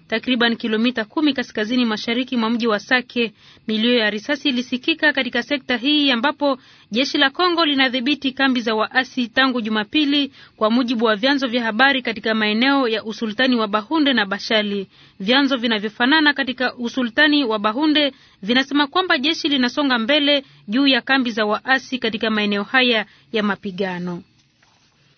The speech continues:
Katika Kivu Kaskazini ambako tunasalia, wanafunzi kutoka vyuo vikuu mbalimbali vya Goma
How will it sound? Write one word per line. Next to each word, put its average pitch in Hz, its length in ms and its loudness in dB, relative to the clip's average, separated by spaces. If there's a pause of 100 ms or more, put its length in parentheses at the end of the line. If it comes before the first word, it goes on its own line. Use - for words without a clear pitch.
(240)
Katika 349 400 2
Kivu 415 260 -2
Kaskazini 320 600 0
ambako 294 340 0
tunasalia, 254 720 0
wanafunzi 254 520 -2
kutoka 240 420 0
vyuo 269 440 0
vikuu 247 440 -2
mbalimbali 247 580 0
vya 220 180 -2
Goma 277 440 2